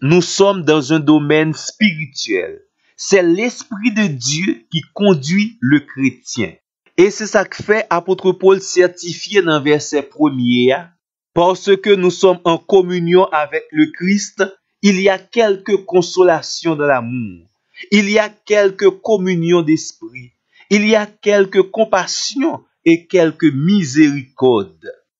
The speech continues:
Et c'est parce que chrétien yo a vivre réalité ça yo, le verset trois les exhorte à ne rien faire par esprit de parti ou par égoïsme, mais que chacun de vous,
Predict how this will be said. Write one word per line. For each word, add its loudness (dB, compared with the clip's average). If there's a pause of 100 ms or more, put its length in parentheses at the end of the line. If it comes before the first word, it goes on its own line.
(160)
Et 4
c'est -4
parce 0
que -4
chrétien -2
yo 2
a 0
vivre -4
réalité 2
ça 0
yo, -2 (220)
le 6
verset -2
trois 0
les -2
exhorte -4 (340)
à 2
ne 2
rien 0
faire 2 (320)
par 0
esprit 0
de 4
parti -6 (300)
ou 2 (180)
par 2
égoïsme, -2 (380)
mais 0
que 4
chacun -2
de 2
vous, 0